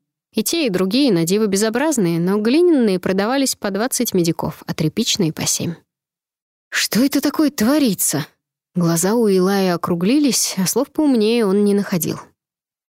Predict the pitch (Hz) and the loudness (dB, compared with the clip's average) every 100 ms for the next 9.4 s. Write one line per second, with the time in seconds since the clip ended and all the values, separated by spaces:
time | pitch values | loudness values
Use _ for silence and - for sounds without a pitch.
0 | _ _ _ - 156 208 240 233 151 156 | _ _ _ -4 -2 0 -2 -2 -4 -4
1 | - 165 - - 143 147 - _ _ _ | -4 -6 -6 -4 -4 -4 -6 _ _ _
2 | _ _ _ - 226 233 285 339 339 254 | _ _ _ -4 -2 0 0 2 2 2
3 | 208 233 214 - - 220 233 302 302 - | 2 2 0 -2 -2 0 2 2 0 -2
4 | - 165 151 _ _ _ _ - - 330 | -4 -4 -6 _ _ _ _ -6 -2 -2
5 | - - 240 247 262 311 294 - 190 220 | -2 -2 -2 -2 0 2 2 0 0 0
6 | 233 214 196 170 165 165 - - - _ | 0 -2 -2 -2 0 0 -2 -8 -14 _
7 | - 220 254 277 262 240 254 262 254 233 | 0 0 0 0 0 0 2 2 2 2
8 | - 233 240 - 240 214 160 175 - 160 | 0 0 -2 -2 0 2 2 0 -4 -4
9 | 165 160 - | -2 -4 -6